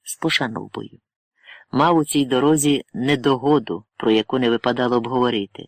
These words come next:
Через грубий і незнайомий харч у царстві дракона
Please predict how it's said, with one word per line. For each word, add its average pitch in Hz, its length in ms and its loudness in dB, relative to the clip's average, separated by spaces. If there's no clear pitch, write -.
Через 156 400 2
грубий 143 600 0
і 143 100 -2
незнайомий 151 720 0
харч 190 540 -2
у 135 100 -2
царстві 135 540 -2
дракона 107 680 -4